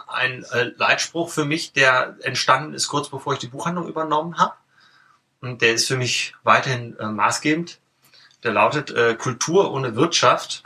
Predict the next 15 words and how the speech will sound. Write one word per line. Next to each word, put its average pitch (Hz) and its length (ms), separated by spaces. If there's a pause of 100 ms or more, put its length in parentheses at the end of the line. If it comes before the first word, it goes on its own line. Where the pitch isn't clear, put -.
(120)
ist - 160
wie 101 80
Geist 110 380
ohne 120 180
Körper." 107 540 (960)
Und, 110 540
ähm, 107 600 (1200)
Wirtschaft - 640
ohne 120 240
Kultur 127 360
ist - 140
wie 127 60
Leben 113 320
ohne 110 240
Sinn. 98 320